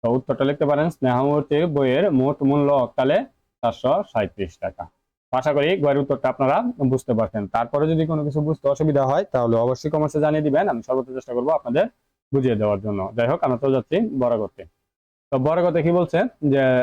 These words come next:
যোগের মাধ্যমে কার ব্যাগের মূল্য কত বেশি তা নির্ণয় করো। এখানে কি বলছেন যে তারা দুইজনই, আহ, এত টাকা এবং এত টাকা দিয়ে আলাদা দুটি স্কুল ব্যাগ ক্রয় করছে। তো এখানে তো একটা বাইনারি দেওয়াই আছে। আমরা যখন যোগের মাধ্যমে কোনো কিছুর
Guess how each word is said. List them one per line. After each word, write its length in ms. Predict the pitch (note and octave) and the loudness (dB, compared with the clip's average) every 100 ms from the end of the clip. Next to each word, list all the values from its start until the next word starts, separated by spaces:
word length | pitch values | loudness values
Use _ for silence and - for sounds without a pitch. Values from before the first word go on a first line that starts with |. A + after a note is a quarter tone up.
| - B2 | 0 0
যোগের 360 | B2+ F3+ G3 G3 | 0 2 2 2
মাধ্যমে 420 | F3+ C#3+ B2 G#2 | 0 2 0 0
কার 280 | - C3 C#3 | -2 -2 0
ব্যাগের 280 | D#3+ D#3 C#3+ | 0 2 2
মূল্য 280 | D3+ D#3 | 2 2
কত 220 | D#3+ D3 D3+ | 0 -2 0
বেশি 420 | D3+ - G#2 F2+ - | 0 0 -6 -8 -4
তা 100 | A2 | -2
নির্ণয় 280 | A2+ A2+ G2+ | 0 0 -2
করো। 200 | F#2+ F2 - _ _ E3+ | -4 -6 -12 _ _ -2
এখানে 180 | F3+ | 0
কি 100 | E3+ | 2
বলছেন 480 | E3+ D#3+ D3 F#3 F#3+ | 2 2 0 0 0
যে 100 | C3+ | -2
তারা 260 | - C3 C3 | 0 -2 0
দুইজনই, 540 | C3+ F3+ E3+ C#3 G#2 F2 _ _ B2+ | 0 2 2 2 0 -4 _ _ -2
আহ, 140 | B2+ | -2
এত 120 | C#3 | 0
টাকা 320 | D3+ D#3 E3 D3+ | 0 0 0 0
এবং 300 | C3 F3+ A3+ - | 2 0 -2 -2
এত 140 | C#3+ | -2
টাকা 300 | C#3+ D3 D3+ | 0 0 0
দিয়ে 220 | D3+ D3 A3 - | 2 2 0 0
আলাদা 420 | C#3 B2+ C3+ E3 | -2 0 0 0
দুটি 320 | C#3+ C3+ C#3 A#3 - | 0 0 0 0 -2
স্কুল 260 | _ C3 A#2 | _ 0 2
ব্যাগ 120 | A2+ | 0
ক্রয় 260 | - A#2+ G#2+ | -2 -4 -2
করছে। 300 | G2+ - G2+ - _ _ - | -4 -8 -12 -12 _ _ -2
তো 60 | |
এখানে 180 | F#3+ F#3 | 0 0
তো 60 | F3+ | 0
একটা 140 | F3 | 0
বাইনারি 340 | C3+ C#3+ D3+ | 0 0 0
দেওয়াই 320 | D3 D#3+ C3+ B2 | 2 2 2 2
আছে। 180 | - | 0
আমরা 180 | B2+ C#3 | 0 0
যখন 300 | E3 E3 D#3 | 0 0 0
যোগের 260 | D3 E3 F3 | 2 2 2
মাধ্যমে 380 | F3 D#3 C#3 C#3 | 0 2 0 0
কোনো 180 | D#3 | 0
কিছুর 480 | D3+ C#3+ D#3 F3+ F#3+ | -2 0 0 0 -2